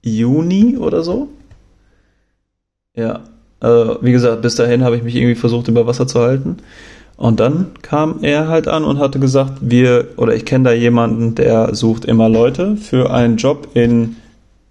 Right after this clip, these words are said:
Adelaide, in der Nähe von Adelaide." Äh, da geht's drum, in den Weinbergen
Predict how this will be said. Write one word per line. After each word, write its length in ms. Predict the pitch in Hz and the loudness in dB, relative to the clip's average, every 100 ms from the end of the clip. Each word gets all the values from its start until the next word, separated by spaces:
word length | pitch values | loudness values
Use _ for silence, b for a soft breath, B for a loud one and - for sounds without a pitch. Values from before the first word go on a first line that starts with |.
| _ | _
Adelaide, 500 | 127 117 113 - - - | 0 2 0 -2 -8 -8
in 60 | 117 | -2
der 100 | 113 | 0
Nähe 180 | 113 110 | 2 0
von 180 | - | -2
Adelaide." 460 | - - 135 - - B B B B B B B B _ _ _ _ - | -4 -4 -6 -8 -14 B B B B B B B B _ _ _ _ -4
Äh, 440 | 113 110 110 107 110 | 0 2 0 0 -2
da 120 | 113 | 0
geht's 220 | 120 120 | 0 -2
drum, 480 | - 117 110 110 - | 0 2 2 0 -2
in 100 | 120 | 2
den 220 | 120 113 | 2 2
Weinbergen 880 | 117 131 135 131 127 127 123 120 127 | 2 0 0 2 2 0 0 -2 -6